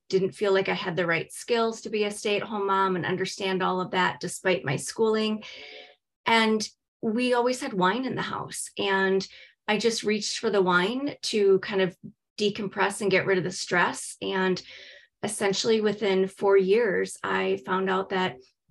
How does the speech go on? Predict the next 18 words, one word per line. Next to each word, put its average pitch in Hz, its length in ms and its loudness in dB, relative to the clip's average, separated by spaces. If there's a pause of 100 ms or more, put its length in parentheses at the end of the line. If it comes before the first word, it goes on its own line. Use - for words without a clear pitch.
(420)
I 233 60 0
didn't 196 200 2
find 165 240 4
out, 170 280 4
but 175 100 4
I 165 120 2
found 220 340 4
myself 180 640 0
<laughs> - 40 -20
being 190 420 0 (320)
an 196 100 0
alcoholic. 180 880 -2
And 196 420 4
it 196 140 2
is 196 200 2
something 208 460 -2
that 180 340 2
is 185 360 2